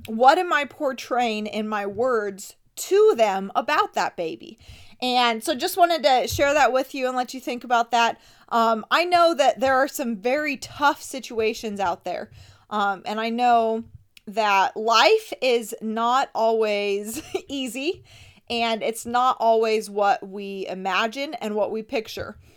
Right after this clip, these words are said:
Um, you know, when I, when I found out I was pregnant with my second, if we, if my husband and I would have been the ones picking, we would not have chosen to have a kid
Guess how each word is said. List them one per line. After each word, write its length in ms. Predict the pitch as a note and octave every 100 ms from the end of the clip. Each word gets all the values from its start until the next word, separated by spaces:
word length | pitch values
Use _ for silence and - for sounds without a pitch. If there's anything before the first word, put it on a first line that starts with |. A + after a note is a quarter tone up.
| _ _ _
Um, 480 | G3 G3 A2+ G#3 A3+ - _
you 120 | A3 B3
know, 140 | B3
when 160 | B3 C4
I, 240 | C4 D4+ -
when 180 | C#4+
I 80 | C#4
found 320 | - D4+ D#4
out 160 | E4+ D#4
I 100 | C4
was 120 | B3+
pregnant 440 | - C4 B3+ C#4 A3
with 140 | B3+
my 180 | A#3+ A#3
second, 640 | - A3 A3 D4 F4+ - - _ _ _ _ _ _ _ _ _
if 260 | A#3+ B3+ -
we, 500 | G#3+ G#3 C4+ D#4+ E4 -
if 120 | -
my 180 | D4 D#4+
husband 540 | - G4+ A4 G#4 G4+
and 100 | E4
I 220 | D4+ C#4+
would 280 | B3+ G#3+ D4+
have 160 | F4 B3
been 180 | D4+ D4+
the 100 | C4+
ones 460 | C4 B3+ B3 A#3 -
picking, 640 | - E4 - A3+ F3 G#3+ - _ _
we 260 | A3 B3+ D#4
would 300 | F#4 F4+ C4
not 380 | C#4+ C#4 D4 E4
have 200 | D4 C4+
chosen 600 | - D#4+ B3 A#3+ A#3 A3+
to 100 | C#4+
have 240 | C4 A#3+
a 60 | A3+
kid 540 | A#3 D#4 A#3 A3 G#3